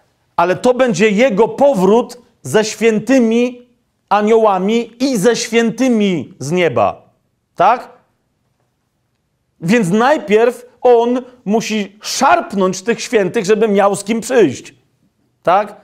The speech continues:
Więc to nie bę-, tu nie ma, nie, nie ma mowy o Jego, w tym sensie, po-, powrocie koniecznie fizycznym do królestwa, ale o Jego powrocie po ciebie.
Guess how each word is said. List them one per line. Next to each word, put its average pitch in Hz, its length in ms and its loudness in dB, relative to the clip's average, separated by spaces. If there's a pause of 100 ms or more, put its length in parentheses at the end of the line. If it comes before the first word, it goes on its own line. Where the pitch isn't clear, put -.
(160)
Więc 147 120 -8
to 202 80 0
nie 220 140 2
bę-, 254 220 0
tu 214 100 0
nie 233 120 2
ma, 277 140 2
nie, 247 360 0
nie 233 120 -2
ma 240 100 0
mowy 208 320 0
o 190 80 -2
Jego, 196 340 2 (140)
w - 80 -20
tym 226 140 -2
sensie, 185 460 0 (260)
po-, 208 240 -2
powrocie 208 540 0
koniecznie 202 520 -2
fizycznym 180 420 -6
do 170 100 -2
królestwa, 190 520 0 (200)
ale 175 280 -2
o 185 120 0
Jego 190 200 2
powrocie 202 640 0
po 220 300 0
ciebie. 147 500 -2